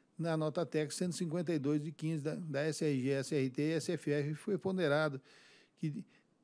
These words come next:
de todo modo, entende-se desejável o reforço na estrutura de governança, conforme ju-, sugerido nessa nota técnica. E os presentes nos parágrafos primeiro e segundo, o artigo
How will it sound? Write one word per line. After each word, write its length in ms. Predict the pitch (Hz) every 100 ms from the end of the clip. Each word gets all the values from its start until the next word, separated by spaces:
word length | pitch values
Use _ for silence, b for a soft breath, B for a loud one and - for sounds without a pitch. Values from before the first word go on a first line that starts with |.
| _ _ _ -
de 180 | 139 151
todo 320 | 180 190 175
modo, 320 | 151 170 160
entende-se 380 | 139 165 156 151
desejável 580 | 185 190 160 165 175 156
o 40 |
reforço 340 | 160 - 151
na 80 | 156
estrutura 360 | 135 151 156 151
de 80 | 170
governança, 520 | 170 180 151 160 151
conforme 380 | 175 151 165 139
ju-, 180 | 156 - 196 247
sugerido 420 | - 160 156 160
nessa 280 | 165 151 175
nota 280 | 165 160 175
técnica. 400 | - 135 117 139 B B B B B B
E 40 | 175
os 80 |
presentes 340 | - 175 156 170
nos 120 | 151
parágrafos 400 | 165 151 143 -
primeiro 320 | 160 147 151
e 40 | 147
segundo, 340 | 165 139 165
o 40 | 175
artigo 300 | 127 160